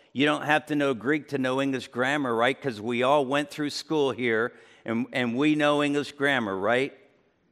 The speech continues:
Uh-huh, sure. That's probably your favorite subject, right? English, I,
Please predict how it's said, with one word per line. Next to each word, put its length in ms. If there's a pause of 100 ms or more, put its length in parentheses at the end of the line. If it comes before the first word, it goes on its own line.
(1040)
Uh-huh, 300
sure. 380
That's 180
probably 420
your 160
favorite 540
subject, 800 (400)
right? 360
English, 600
I, 200